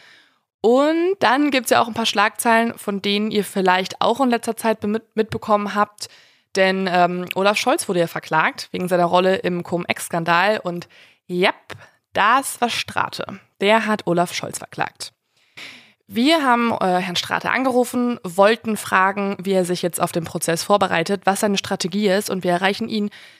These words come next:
zwischen dem ersten und dem zweiten Tor des H S Vs. Da hatte er noch Zeit für ein paar Antworten und hat uns das ganze Szenario einmal eingeordnet.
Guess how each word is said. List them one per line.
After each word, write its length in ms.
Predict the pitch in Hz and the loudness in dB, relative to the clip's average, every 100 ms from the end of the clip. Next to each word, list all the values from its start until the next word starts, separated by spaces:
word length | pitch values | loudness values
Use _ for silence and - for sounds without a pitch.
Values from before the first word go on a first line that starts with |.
| _ | _
zwischen 380 | - - 320 302 | -4 0 2 2
dem 160 | 247 - | 2 2
ersten 460 | - 202 - 208 | 0 -2 -2 -2
und 180 | - 196 | 0 0
dem 180 | 180 175 | 0 -2
zweiten 460 | - 185 185 - | 0 2 2 0
Tor 260 | 214 196 190 | -4 0 0
des 240 | 185 175 - | 2 -2 -2
H 140 | 175 | -2
S 140 | 175 | -2
Vs. 640 | - - 175 202 427 - - - | -6 -2 2 2 2 -4 -8 -14
Da 140 | 180 | -10
hatte 180 | 180 196 | -8 -6
er 280 | - 180 190 | -2 -2 -2
noch 180 | 196 - | -4 -8
Zeit 440 | - 208 208 - - | -2 -2 -2 -6 -14
für 240 | - 190 | -4 -2
ein 120 | 175 | 0
paar 140 | 185 - | 0 -2
Antworten 580 | 202 - 170 165 202 247 - - _ | -4 -2 -2 -2 -6 -8 -12 -20 _
und 300 | - 220 220 | 0 2 2
hat 160 | 233 | 0
uns 160 | - 226 | 0 -4
das 160 | 202 - | -4 -2
ganze 260 | 185 185 | -4 -4
Szenario 520 | 196 202 175 175 180 | -4 0 2 2 2
einmal 280 | 185 170 180 | 0 0 -2
eingeordnet. 880 | 202 196 180 - - - - - - | 0 -2 -2 -2 -4 -6 -10 -8 -14